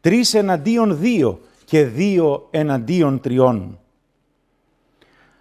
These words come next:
Από το Μα-, κατά Ματθαίον δύο παραδείγματα. "Δεν ήλθα να βάλω ειρήνη,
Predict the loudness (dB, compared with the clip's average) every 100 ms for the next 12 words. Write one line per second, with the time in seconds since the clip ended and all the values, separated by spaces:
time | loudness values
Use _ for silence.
0 | _ _ _ _ 0 0 2 0 0 -4
1 | -10 _ -4 -2 -2 -4 -2 0 2 0
2 | 2 2 4 2 0 -2 -6 -12 -16 _
3 | _ _ _ _ _ _ _ _ _ _
4 | -20 -10 0 4 4 4 4 2 2 0
5 | 2 2 4 4 4 2 0 0 -2 -4
6 | -8